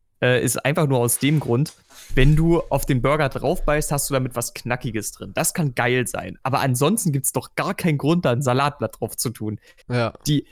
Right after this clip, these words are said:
Speaker 1: Salat besteht zu fünfundneunzig Prozent aus Wasser. Das ist gar nichts. Also,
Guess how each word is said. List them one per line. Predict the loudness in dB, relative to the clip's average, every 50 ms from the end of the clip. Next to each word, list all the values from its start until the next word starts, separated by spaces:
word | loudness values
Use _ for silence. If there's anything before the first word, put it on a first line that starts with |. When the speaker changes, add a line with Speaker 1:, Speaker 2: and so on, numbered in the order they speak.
| -16 -20 -10 -4
Speaker 1:
Salat | -2 0 2 2 0 -2 -2 -4
besteht | -4 -2 -2 -4 -2
zu | -2 -4
fünfundneunzig | -4 -2 0 2 2 4 4 2 4 2 2 2 0 -2 -4 -4
Prozent | -4 -4 -4 -2 -2 0 0
aus | 0 -2 -2 -2 -2
Wasser. | -2 -2 -2 -2 -2
Das | -2 -4 -4 -4
ist | -4 -4 -2 -2 0 0
gar | 0 0 0 0 0
nichts. | 0 -2 -2 -4 -8 -10 -10 -10 -6 -2
Also, | -2 0 0 -2